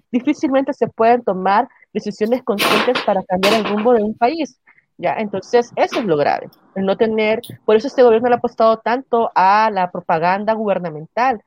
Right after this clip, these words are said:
a tener un sistema de medios, eh, propagandísticos, porque están moldeando los imaginarios de la ciudadanía. Y lo que estamos haciendo desde este otro lado, desde el periodismo, es justamente contrarrestar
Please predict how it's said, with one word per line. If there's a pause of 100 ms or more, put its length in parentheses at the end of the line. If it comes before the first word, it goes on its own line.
(180)
a
tener
un
sistema
de
medios,
eh,
propagandísticos, (280)
porque
están
moldeando
los
imaginarios
de
la
ciudadanía. (240)
Y
lo
que
estamos
haciendo
desde
este
otro
lado,
desde
el
periodismo, (320)
es
justamente
contrarrestar